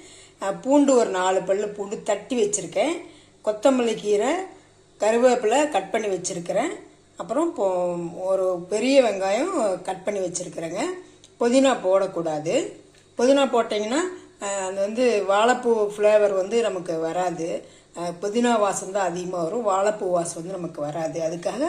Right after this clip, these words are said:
புதினாவை நம்ம தவிர்த்துடலாங்க. இப்ப இது கொஞ்சமா பெருங்காயம் போட்டுக்கலாங்க. ஏன்னா வாழைப்பூ வடையினால உங்களுக்கு பெருங்காயம் பிடிக்கும்னா அதை ஸ்கிப் பண்ணிடுங்க. இதுக்கு தகுந்த உப்பு போட்டுக்கலாங்க.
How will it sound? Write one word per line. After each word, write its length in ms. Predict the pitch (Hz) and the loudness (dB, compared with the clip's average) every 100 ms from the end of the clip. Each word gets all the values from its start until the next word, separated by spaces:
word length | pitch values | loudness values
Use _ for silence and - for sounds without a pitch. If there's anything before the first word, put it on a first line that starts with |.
| 370 - - _ | -4 -14 -20 _
புதினாவை 460 | 196 226 226 196 247 | -2 0 0 0 0
நம்ம 220 | 226 170 156 147 | -2 -6 -8 -6
தவிர்த்துடலாங்க. 720 | 170 175 - 160 151 139 151 277 | -4 -4 -6 -8 -6 -6 -6 -6
இப்ப 200 | 302 - | -6 -6
இது 80 | 175 - | -8 -6
கொஞ்சமா 480 | 262 269 269 262 302 | -4 0 2 2 2
பெருங்காயம் 500 | 277 233 240 240 220 | 2 2 4 4 4
போட்டுக்கலாங்க. 460 | 190 190 185 190 196 | 0 -4 -4 -8 -6
ஏன்னா 180 | 226 247 | -4 -2
வாழைப்பூ 460 | 202 190 220 240 233 | 0 2 2 0 2
வடையினால 440 | 196 180 175 175 214 339 - - | 2 2 0 -2 -2 -4 -6 -16
உங்களுக்கு 340 | _ 240 240 233 | _ 0 0 2
பெருங்காயம் 500 | 247 277 277 262 226 | 4 4 4 2 2
பிடிக்கும்னா 400 | 226 220 262 392 | -2 0 0 2
அதை 180 | 254 196 180 170 160 160 | 2 2 2 0 -2 -4
ஸ்கிப் 360 | 156 - - 196 | -6 -8 -8 -6
பண்ணிடுங்க. 460 | 185 160 147 156 240 392 - - _ _ _ _ _ _ _ _ - _ _ _ _ _ 233 | -4 -4 -4 -6 -6 -6 -12 -20 _ _ _ _ _ _ _ _ -20 _ _ _ _ _ -4
இதுக்கு 180 | 233 | -2
தகுந்த 360 | - 220 247 269 | 2 4 4 2
உப்பு 280 | 226 - 262 | 0 -2 -4
போட்டுக்கலாங்க. 640 | 214 196 170 160 147 143 | 0 -2 -2 -6 -6 -6